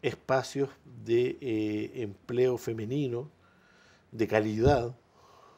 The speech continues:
y entonces también dejamos la mitad de nuestros cerebros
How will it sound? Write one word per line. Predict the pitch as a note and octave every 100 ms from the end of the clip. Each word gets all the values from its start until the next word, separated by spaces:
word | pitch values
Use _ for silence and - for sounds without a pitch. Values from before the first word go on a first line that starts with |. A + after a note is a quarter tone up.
| _ _ _ _ _ _ _ _ _ _ _ _ _ _ _ _ _ _ _
y | - A#2
entonces | A#2+ A2+ C3+ C#3 - C3+ - -
también | B2 A#2+ A#2 B2 D3+ D#3+ F3 - -
dejamos | A#2 A2+ - C#3 C3+ C#3 -
la | A2+ A2 A#2
mitad | A#2 G#2+ C#3+
de | D#3+ F3
nuestros | F3 - F3+
cerebros | - F3 F3+ E3+ E3+ - -